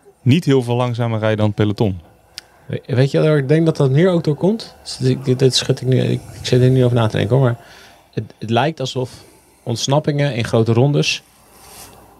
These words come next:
Speaker 2: ehm, minder voorkomen voor de sponsorminuten, wat vroeger vaak werd gezegd.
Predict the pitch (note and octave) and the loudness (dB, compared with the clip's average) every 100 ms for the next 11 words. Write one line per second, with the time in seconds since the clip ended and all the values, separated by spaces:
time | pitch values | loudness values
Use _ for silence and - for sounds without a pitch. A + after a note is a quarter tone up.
0 | _ _ _ A2+ A2 G#2+ G#2 G#2 G#2 G#2+ | _ _ _ 0 0 2 0 0 0 0
1 | G#2 G#2 G#2 G#2 - - - - - - | 0 -2 -4 -6 -14 -20 -20 -20 -20 -20
2 | - _ G#2+ G#2 C3+ F#3+ F3 D3 C#3 - | -20 _ -6 0 2 4 4 2 0 -4
3 | _ _ _ - - D3 C3 B2+ A#2+ A2 | _ _ _ -6 2 2 4 0 0 -2
4 | C3 _ - A2+ A2 G2+ G2 - C#3+ D#3+ | -6 _ -4 2 4 2 0 0 2 4
5 | D3+ D3 D#3+ A3 G3 - G#2+ - B2+ C#3+ | 4 4 0 -6 -12 -10 -6 0 2 2
6 | B2 C3 C3 B2 - B2 F3 | 0 -2 -2 -6 -4 -4 -4